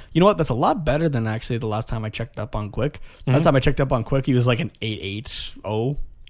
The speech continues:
Speaker 1: something like that for a save
Speaker 2: L-,
Speaker 1: percentage. It
Speaker 2: L A
Speaker 1: was
Speaker 2: current-,
Speaker 1: brutal.
Speaker 2: L A currently has the, um, m-, longest winning streak in the N H L right now.
Speaker 1: Six
Speaker 2: Six
Speaker 1: games.
Speaker 2: games
Speaker 1: Yeah.
Speaker 2: after, um, Boston beat, uh, Philly last night.
Speaker 1: Yeah.
Speaker 2: So they've, they've been on the upswing just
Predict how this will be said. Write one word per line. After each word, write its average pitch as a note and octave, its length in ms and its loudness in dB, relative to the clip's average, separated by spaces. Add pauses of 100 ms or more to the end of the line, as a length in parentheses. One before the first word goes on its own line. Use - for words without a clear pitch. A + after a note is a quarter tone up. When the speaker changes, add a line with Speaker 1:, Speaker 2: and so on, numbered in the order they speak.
(140)
Speaker 1:
something C#3+ 240 -2
like C#3 140 4
that C#3+ 140 2
for D#3 80 4
a D3+ 60 6
save D3 220 4
Speaker 2:
L-, - 40 4
Speaker 1:
percentage. E3 460 8
It - 60 2
Speaker 2:
L C3+ 160 10
A F#3+ 60 10
Speaker 1:
was D#3 100 10
Speaker 2:
current-, C#3+ 200 10
Speaker 1:
brutal. D#3 280 6
Speaker 2:
L C3 160 6
A D3 120 6
currently B2+ 340 4
has A2+ 320 4
the, G2+ 380 2 (260)
um, G2 480 -2 (120)
m-, A2+ 160 -4 (380)
longest G#2+ 420 2
winning G#2 240 0
streak F#2 280 -6
in G2 60 -2
the F#2+ 60 0
N F#2+ 80 -2
H F#2+ 140 -4
L F#2 100 0
right G2+ 140 -2
now. F2+ 160 -4
Speaker 1:
Six - 280 -2
Speaker 2:
Six G#2+ 200 0
Speaker 1:
games. G2+ 100 2
Speaker 2:
games G#2+ 220 0 (200)
Speaker 1:
Yeah. A2 180 0
Speaker 2:
after, G2+ 400 2 (120)
um, F#2 440 -6 (300)
Boston F#2+ 420 -4
beat, F#2 500 -10
uh, F#2+ 240 -14
Philly A2 400 -2 (160)
last A#2+ 260 -2
night. D3+ 220 0 (140)
Speaker 1:
Yeah. F2 300 -8
Speaker 2:
So G2 320 0 (720)
they've, D3 300 0
they've D#3 120 6
been F#3+ 120 6
on G3 100 6
the D3 100 6
upswing A#2+ 400 2
just - 240 -6